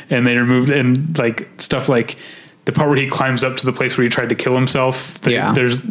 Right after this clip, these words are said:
Speaker 1: it's literally in the parking lot
Speaker 2: Right.
Speaker 1: of, like, the Culver Studios in Culver City.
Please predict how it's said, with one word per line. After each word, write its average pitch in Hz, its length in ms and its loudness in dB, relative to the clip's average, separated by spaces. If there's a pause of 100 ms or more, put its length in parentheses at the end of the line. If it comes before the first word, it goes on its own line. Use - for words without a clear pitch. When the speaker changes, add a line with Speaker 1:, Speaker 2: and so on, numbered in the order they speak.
(180)
Speaker 1:
it's 143 240 0
literally 156 640 2
in 139 160 4
the 131 100 2
parking 131 400 0
lot 135 400 0
Speaker 2:
Right. 117 320 2
Speaker 1:
of, 131 220 2
like, 131 280 2
the 123 140 2
Culver 127 320 4
Studios 139 600 2
in 139 240 4
Culver 139 240 4
City. 160 420 2